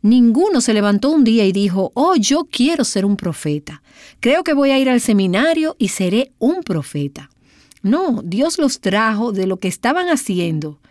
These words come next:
Dios hablaba a sus profetas y les revelaba su voluntad. Él les comunicaba directamente a los profetas lo que Él quería que su pueblo supiera.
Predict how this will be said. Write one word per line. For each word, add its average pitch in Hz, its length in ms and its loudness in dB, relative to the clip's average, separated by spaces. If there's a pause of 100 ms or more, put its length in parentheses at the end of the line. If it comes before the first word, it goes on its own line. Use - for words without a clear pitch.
(480)
Dios 226 540 0
hablaba 233 440 0
a 196 160 -2
sus 330 300 -4
profetas 170 840 -6 (180)
y 226 80 2
les 208 220 0
revelaba 208 640 -2
su - 360 -2
voluntad. 147 600 -6 (880)
Él 311 340 2
les 240 160 2
comunicaba 208 580 0
directamente 233 720 2
a 165 40 0
los 175 160 -4
profetas 185 580 -4
lo 196 120 -4
que - 180 -4 (100)
Él 359 260 0
quería 175 540 -2
que 170 140 -8
su 160 160 -6
pueblo 196 400 -4
supiera. 139 640 -8